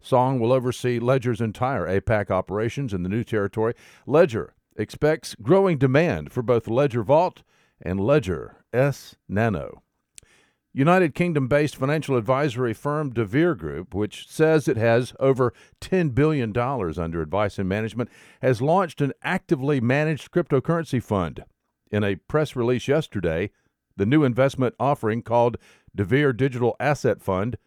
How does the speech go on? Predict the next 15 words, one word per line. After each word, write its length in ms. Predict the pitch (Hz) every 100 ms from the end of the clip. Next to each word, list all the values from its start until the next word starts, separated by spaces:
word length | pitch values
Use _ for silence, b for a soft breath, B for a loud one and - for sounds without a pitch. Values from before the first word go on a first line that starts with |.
| _ _ _ -
is 180 | 107
being 240 | 85 135 127
launched 400 | 120 151 160 -
in 120 | 123
partnership 680 | - 165 147 131 - 135 120
with 220 | 123 -
Dubai-based 720 | 104 92 131 131 113 120 - - b b
hedge 240 | - 151 -
fund 260 | 143 127
manager 480 | 123 135 123 135 135 b b b
Dalma 720 | 98 104 139 151 143 87 82 104 _ _ -
Capital 600 | 143 151 - 90 76 - -
Management. 680 | 101 110 87 - - - - _ _ _ _ _ _ _ _ _ _ _
And 280 | - 143 135
finally, 480 | - 175 220 151